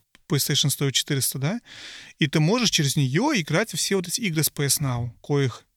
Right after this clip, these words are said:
пятьсот плюс штук. То есть Sony пыталась это сделать, но, опять же, Sony криворукие в плане маркетинга не основных продуктов, это очень часто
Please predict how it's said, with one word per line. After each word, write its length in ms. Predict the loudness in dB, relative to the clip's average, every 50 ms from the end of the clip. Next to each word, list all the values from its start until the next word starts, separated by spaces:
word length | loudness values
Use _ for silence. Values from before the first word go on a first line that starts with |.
| _
пятьсот 360 | _ -4 -2 0 -2 -2 -2 -2
плюс 220 | _ -2 -2 0
штук. 440 | 0 0 0 0 -2 -6 -6 -10 -20 _ _ _ _ -20 -20 -20 -20 -20 _ _ -20 -20 -20 _ _ _ _ _ _ _ _ _ _ _ -20 -12 -2
То 120 | 0 2
есть 120 | 2 2 2
Sony 520 | 2 2 2 2 2 2 2 4 2 2
пыталась 440 | 0 -2 -2 2 2 2 4 2 2
это 120 | 2 0 0
сделать, 460 | 0 0 0 -2 -2 -4 -6 -6 -2
но, 160 | 2 2 2
опять 280 | 2 4 2 2 4 4
же, 60 | 2
Sony 640 | 2 4 4 4 4 4 4 4 4 4 2 0 -4 -6
криворукие 720 | -2 0 2 4 4 4 2 2 0 -2 -2 0 0 0 0
в 80 | -2
плане 800 | -2 -2 0 2 2 2 2 2 2 2 2 2 2 0 0 -2 -6 -10 _ _ _ _ _ _
маркетинга 640 | 0 0 0 0 -2 -2 0 0 0 0 0 0 2
не 120 | 2 2
основных 380 | 2 0 0 0 -2 -2 -2 -2
продуктов, 500 | -4 -4 -2 -2 -2 -4 -4 -6 -4 -4
это 180 | -4 -2 0 0
очень 300 | 0 0 0 0 -2 -2
часто 500 | -2 -2 -2 -2 -2 -2 -2 -2 -2